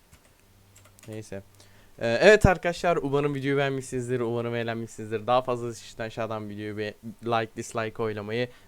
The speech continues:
ve kanalıma abone olmayı unutmayın. Yorumlarda da belirtirseniz bu serinin devamı gelmesini istiyorsanız sevinirim. Cyberpunk'ı beğenmediğiniz için devamı gelmedi mesela. Örnek veriyorum. Forest'ın da devamı gelmedi. O başka bir sebepten. Bu arada bir sonraki video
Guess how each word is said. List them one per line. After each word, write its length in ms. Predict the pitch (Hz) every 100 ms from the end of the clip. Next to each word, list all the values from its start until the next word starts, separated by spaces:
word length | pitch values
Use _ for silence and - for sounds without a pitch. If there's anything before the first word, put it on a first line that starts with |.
| -
ve 40 | 110
kanalıma 380 | 107 107 104
abone 220 | 101 101 101
olmayı 260 | 101 104
unutmayın. 360 | 110 110 113 135 - -
Yorumlarda 540 | 117 123 127 123 123 120
da 120 | 117
belirtirseniz 680 | 117 117 - 123 - 139 127
bu 80 | 113
serinin 400 | 110 107 113 107
devamı 300 | 110 110 110 101 - - 107 107 104
gelmesini 480 | 104 104 104 -
istiyorsanız 440 | 104 - 104 117 -
sevinirim. 420 | - 107 110 131
Cyberpunk'ı 720 | - 120 120 120 127 120 127
beğenmediğiniz 640 | 123 123 123 117 120 113 -
için 200 | 151 127
devamı 320 | 113 113 113
gelmedi 480 | 107 113 110 95 92
mesela. 460 | 92 - 90 117
Örnek 340 | 104 101 104 101
veriyorum. 340 | 98 107 160 - - - - - -
Forest'ın 540 | - 135 135 135 147 143
da 100 | 113
devamı 300 | 101 95 98
gelmedi. 420 | 98 95 98 151
O 280 | 160 147 - -
başka 400 | 117 120 - 127
bir 60 | 107
sebepten. 580 | 90 92 95 - 170
Bu 100 | 160
arada 360 | 160 160 160 131
bir 60 | 151
sonraki 500 | - 151 147 135 135
video 340 | 127 147